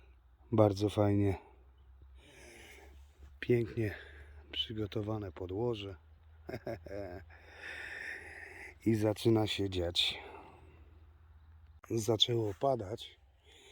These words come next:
Co prawda delikatnie krągłość. Nie. Papiaczek.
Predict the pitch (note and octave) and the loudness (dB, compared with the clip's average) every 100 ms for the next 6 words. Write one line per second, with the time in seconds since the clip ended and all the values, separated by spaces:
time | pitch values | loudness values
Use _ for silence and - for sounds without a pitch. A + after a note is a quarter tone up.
0 | - - - - - - - G2+ A2 G#2+ | -20 -20 -20 -20 -20 -20 -6 -2 2 2
1 | G#2 G#2+ A2+ A#2 C#3 A#2+ B2 C#3+ B2+ - | 2 4 4 6 4 4 4 2 2 -4
2 | - - C3+ C#3 C3+ F3 - - - - | -14 -8 -2 0 2 0 0 -6 -10 -20
3 | _ _ _ _ _ - - - - - | _ _ _ _ _ -20 -20 -20 -20 -20
4 | - - - - C3 - - - - - | -20 -20 -6 0 2 0 -4 -8 -12 -16
5 | - - - - - _ - - - - | -18 -18 -20 -20 -20 _ -20 -20 -20 -20
6 | - - A2+ B2+ A2+ - - | 0 4 8 8 6 2 -2